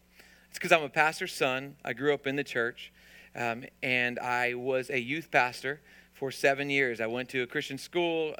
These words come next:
got my undergraduate in youth ministry and Christian education, and then was a youth pastor for seven years. And for most of that,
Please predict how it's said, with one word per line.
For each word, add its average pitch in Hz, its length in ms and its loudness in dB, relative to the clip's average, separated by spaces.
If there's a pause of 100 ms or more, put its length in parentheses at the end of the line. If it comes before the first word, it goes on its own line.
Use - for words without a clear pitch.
got 139 220 6
my 131 260 2 (260)
undergraduate 147 640 4
in 135 60 -2
youth 135 160 -2
ministry 143 320 -2
and 127 80 -4
Christian 135 260 -2
education, 139 680 0 (380)
and 131 120 0
then 139 120 4
was 131 140 -2
a 127 40 -4
youth 143 200 -4
pastor 135 300 0
for 123 120 -12
seven 123 400 0
years. 123 320 0
And 113 100 -10
for 127 120 -8
most 131 360 -2
of 117 80 -4
that, 107 300 -4